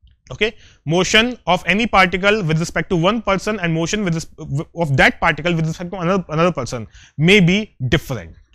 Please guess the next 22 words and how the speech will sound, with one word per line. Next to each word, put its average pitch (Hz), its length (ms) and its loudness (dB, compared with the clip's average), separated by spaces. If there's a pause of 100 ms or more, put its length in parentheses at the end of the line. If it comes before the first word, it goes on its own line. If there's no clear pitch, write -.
(600)
Path 175 280 0
may 196 100 -2
be 185 140 0
different, 185 460 -4 (400)
velocities 170 420 -6
may 180 140 -4
be 180 100 -2
different, 180 440 -6 (100)
dif-, 131 240 -12
displacement 147 500 -4
may 120 100 -8
be 101 120 -12
different. 80 320 -20 (500)
Okay, 254 280 -4 (140)
so 160 120 -2
this 156 180 0
is 190 280 2
all 170 240 2
about 170 420 4 (340)
relative 165 480 2
motion. 208 540 2 (400)
And 151 320 2